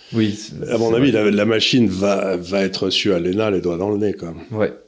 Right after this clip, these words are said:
Speaker 1: Ah, mais d'ailleurs, euh, alors l'ena, je, je sais pas, on lui a pas encore posé la question, je crois,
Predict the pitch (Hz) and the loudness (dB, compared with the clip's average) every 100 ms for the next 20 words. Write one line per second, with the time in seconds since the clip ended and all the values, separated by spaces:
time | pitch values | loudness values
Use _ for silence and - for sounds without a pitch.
0 | _ - 139 139 95 107 - 214 110 117 | _ -4 -2 0 0 0 2 2 2 2
1 | 143 151 123 110 107 98 71 107 107 117 | 2 2 2 2 2 0 -2 -2 -2 0
2 | 123 131 120 104 104 104 98 - 104 135 | 0 2 0 0 -2 -2 -4 -6 -2 2
3 | 160 120 107 104 139 139 127 - 127 120 | 2 4 4 4 4 2 2 2 2 4
4 | 110 113 151 156 - 160 | 2 2 2 2 2 0